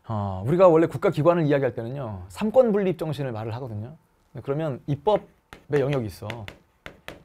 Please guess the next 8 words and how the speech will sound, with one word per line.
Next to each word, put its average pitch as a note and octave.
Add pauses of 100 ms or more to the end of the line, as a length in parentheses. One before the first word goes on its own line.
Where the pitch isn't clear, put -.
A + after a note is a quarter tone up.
(560)
그다음에 B2+
행정의 A#3+
영역이 C3
있어. G#2+ (1400)
그다음 C#3
사법의 A#3+
영역이 D#3
있어요. F#2+